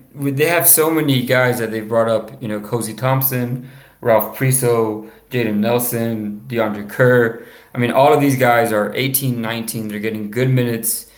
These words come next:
Um, I think you'd want to pair that with some more veteran guys, but allow, just kind of, you know, say, "All right,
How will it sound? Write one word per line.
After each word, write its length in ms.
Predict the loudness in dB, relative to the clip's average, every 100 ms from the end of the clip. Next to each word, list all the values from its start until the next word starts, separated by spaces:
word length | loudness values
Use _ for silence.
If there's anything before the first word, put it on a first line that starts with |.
| _ _ _ _ -8
Um, 400 | -4 -4 -6 -16 _ _ _
I 80 | -2
think 500 | 2 2 2 -8 -16 _ _ -12
you'd 120 | -6 0
want 280 | 2 2
to 120 | 2 -4
pair 420 | -8 -2 2 4
that 480 | 4 2 0 -10 -20 _ _ _
with 580 | -4 0 0 0 -12 -18 _ _
some 300 | -4 0 0
more 280 | 4 4 4
veteran 460 | 4 4 6 4 4
guys, 380 | 4 2 0 -2
but 500 | -4 -4 -6 -20 _ -4
allow, 540 | 0 2 2 2 -4
just 260 | -10 -8 -4
kind 180 | 0 0
of, 240 | -2 -4
you 60 | -6
know, 180 | -6 -4
say, 240 | -4 -2
"All 120 | 2
right, 300 | 2 2 -2